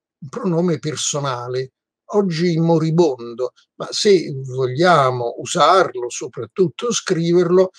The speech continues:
lo dobbiamo usare con funzione di soggetto, non con funzione di complemento, perché in questo caso noi dobbiamo dire o lei,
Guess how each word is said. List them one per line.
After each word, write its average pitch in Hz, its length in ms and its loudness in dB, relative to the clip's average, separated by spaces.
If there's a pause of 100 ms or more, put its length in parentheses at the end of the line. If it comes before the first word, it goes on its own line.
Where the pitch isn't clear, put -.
(340)
lo 160 140 -6
dobbiamo 151 480 2
usare 160 540 0
con 170 200 -2
funzione 143 800 -8
di 120 220 -10 (300)
soggetto, 127 960 -4
non 156 180 2
con 147 200 -4
funzione 131 680 -6
di 120 260 -10 (300)
complemento, 123 960 -4 (560)
perché 139 220 0
in 147 120 2
questo 127 360 -2
caso 151 640 0
noi 131 440 -4
dobbiamo 131 460 -2
dire 170 340 2
o 156 220 2
lei, 156 680 2